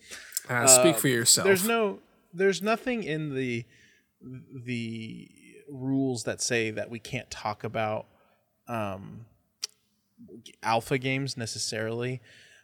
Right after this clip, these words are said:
Speaker 2: Uh, obviously, I streamed it on Twitch. I don't know. Maybe, maybe that's not, uh, <laughs> a, a, a, a kosher, but I have,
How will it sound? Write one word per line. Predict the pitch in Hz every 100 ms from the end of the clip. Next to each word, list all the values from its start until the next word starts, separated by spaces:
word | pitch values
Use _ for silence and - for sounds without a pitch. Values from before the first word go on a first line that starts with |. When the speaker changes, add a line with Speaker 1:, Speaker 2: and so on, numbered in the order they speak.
| _
Speaker 2:
Uh, | 117 107 85
obviously, | - 123 120 123
I | 104
streamed | 101 - 117 113 117
it | 120
on | 110
Twitch. | 110 117 117 -
I | 170
don't | 143
know. | 113 107
Maybe, | 107 151 131 123 - _ _ _
maybe | 143 143 135
that's | 123 - -
not, | 117 113 -
uh, | 117 - -
<laughs> | 120 - - - - -
a, | 117 -
a, | 120
a, | - 117 107 - - -
a | - -
kosher, | 139 127 - 131
but | 120 113 -
I | 139 180
have, | 156